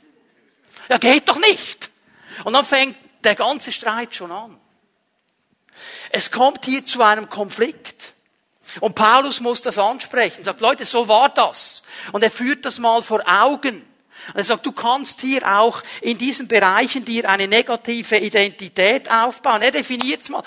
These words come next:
Ihr wart ohne Christus. Hast du es gesehen? Vers elf und zwölf. „Ohne Christus wart ihr.“ Was heißt das? Wenn ich ohne Christus bin, bin ich nichts.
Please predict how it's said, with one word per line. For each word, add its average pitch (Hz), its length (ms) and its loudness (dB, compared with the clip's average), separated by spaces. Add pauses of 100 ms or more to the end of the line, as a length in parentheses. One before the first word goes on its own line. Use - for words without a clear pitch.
(160)
Ihr 277 180 0
wart 190 240 2
ohne 277 240 2
Christus. - 760 -6 (840)
Hast - 60 -10
du 220 60 -6
es - 60 -10
gesehen? 247 440 -4
Vers 208 260 0
elf 233 240 0
und 247 140 -16
zwölf. 160 360 -8 (180)
„Ohne 311 280 6
Christus 285 540 -4
wart 247 240 -4
ihr.“ 180 100 -6 (220)
Was 185 180 -2
heißt 220 320 2
das? 180 160 -12
Wenn 196 120 -4
ich 196 120 -6
ohne 202 220 -4
Christus 226 520 -8
bin, 196 240 -10
bin 165 140 -8
ich 151 160 -12
nichts. - 520 -10